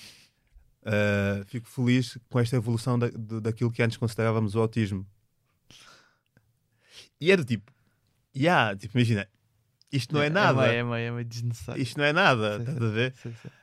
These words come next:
Speaker 1: Mas tu quando escreves, escreves com base, ne-, sei lá, no, no, no, e, e, e eu digo isso muitas vezes, nós somos a geração da desconstrução, fala-se muito agora, somos todos a desconstrução. Somos... Não estou em desconstrução, estou em construção, na verdade. Mas é isso, tipo, às tantas alguém diz, malta, peraí, isto não é bem nada, não faz
Speaker 2: É
Speaker 1: sentido.
Speaker 2: gratuito.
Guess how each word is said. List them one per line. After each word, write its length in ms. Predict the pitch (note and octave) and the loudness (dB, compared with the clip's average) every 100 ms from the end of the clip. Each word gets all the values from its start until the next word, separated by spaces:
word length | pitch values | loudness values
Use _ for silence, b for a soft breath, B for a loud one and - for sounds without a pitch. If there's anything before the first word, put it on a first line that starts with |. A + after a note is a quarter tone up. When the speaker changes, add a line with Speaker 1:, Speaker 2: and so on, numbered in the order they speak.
| _ | _
Speaker 1:
Mas 320 | A#2 C#3 C3 | 0 0 0
tu 200 | - G3 | -4 -2
quando 220 | G3 E3 | 0 0
escreves, 400 | C#3+ - D#3 B2+ | -2 -2 0 0
escreves 280 | - C#3 B2 | 0 -2 -2
com 140 | C#3+ | -2
base, 300 | C3 C3+ B2 | 2 4 4
ne-, 200 | C3+ C3 | 0 -2
sei 140 | - D#4+ | -4 -2
lá, 240 | G4 C#3+ | 2 2
no, 140 | A#2+ A#2+ | 2 0
no, 160 | A#2+ A2+ | 0 -4
no, 400 | A2+ G#2+ G2 - b b b b - - _ | -4 -6 -6 -12 b b b b -20 -20 _
e, 40 | B2+ B2+ B2 | -4 -4 -2
e, 60 | B2+ | 0
e 40 | |
eu 80 | B2+ | 0
digo 200 | B2 B2+ | 0 -6
isso 80 | B2 | -4
muitas 180 | B2+ B2 | -2 0
vezes, 140 | C#3+ | 0
nós 100 | B2 | 0
somos 160 | C3+ A#2+ | 2 2
a 60 | |
geração 280 | A#2 A#2+ C3 | 4 2 2
da 100 | B2+ | 0
desconstrução, 680 | A#2 - A2+ A#2 - A#2+ F#2+ | 0 -2 -2 -2 0 0 0
fala-se 300 | A#2+ A#2 A#2 | 0 0 0
muito 180 | A#2 A2+ | -2 0
agora, 200 | B2+ A2 | 0 0
somos 220 | A#2+ G#2+ | -2 -4
todos 180 | D3 A#2+ | -2 -2
a 40 | |
desconstrução. 540 | A#2+ - G#2+ - F2+ D#2+ | -2 -4 -6 -4 -10 -10
Somos... 160 | - G2 | -14 -12
Não 260 | G#2+ A2 A2+ | -8 -4 0
estou 120 | B2+ | 2
em 40 | |
desconstrução, 280 | B2 A#2+ A2+ | 2 0 -2
estou 140 | B2+ C3 | 0 0
em 60 | |
construção, 560 | B2 A#2 A#2 A#2 - F#2 | 2 0 0 -4 -4 -4
na 100 | F#2+ | -6
verdade. 300 | F#2+ F#2+ F2+ b b b b b b b | -6 -8 -10 b b b b b b b
Mas 220 | A2+ C#3+ D3+ | 0 2 4
é 40 | |
isso, 200 | G#3 - | 2 -2
tipo, 180 | A#2 C3+ | -4 -2
às 80 | A#2+ | 2
tantas 200 | D3 C#3 | 2 2
alguém 160 | D3+ D3+ | 0 0
diz, 140 | C#3 G2+ | -2 -2
malta, 280 | D3+ A#2+ G#2 | -2 -2 -2
peraí, 320 | B2 A2 G2+ - - - _ _ | -2 -2 -4 -14 -20 -20 _ _
isto 160 | - - | -18 -4
não 80 | A#2+ | 0
é 40 | |
bem 100 | C#3 | 2
nada, 340 | A3 E3+ A2+ | 2 0 -2
não 140 | A2 G#2+ | -4 -2
faz 180 | B2 A#2 | -2 0
Speaker 2:
É 40 | |
Speaker 1:
sentido. 120 | C3+ C3 | 2 2
Speaker 2:
gratuito. 380 | C3+ C3+ A#2 | 4 2 0